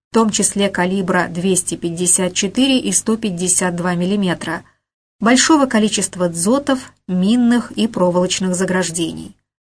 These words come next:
Правда, тяжелые финские батареи израсходовали много боезапаса и не могли его пополнить ввиду блокады островов.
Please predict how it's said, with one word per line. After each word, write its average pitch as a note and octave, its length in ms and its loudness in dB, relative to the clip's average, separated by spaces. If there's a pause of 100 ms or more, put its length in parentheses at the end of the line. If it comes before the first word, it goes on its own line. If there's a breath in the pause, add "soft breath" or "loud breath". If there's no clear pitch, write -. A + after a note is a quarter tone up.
(340)
Правда, C4+ 360 4
тяжелые B3+ 520 6
финские A3 480 0
батареи G#3+ 680 2
израсходовали G#3+ 720 2
много G3+ 340 2
боезапаса F3+ 800 2
и - 200 -2
не G#3+ 120 4
могли A3 340 4
его A#3+ 160 4
пополнить A3+ 760 0
ввиду F#3 420 -2
блокады G3 480 -2
островов. F3 540 -4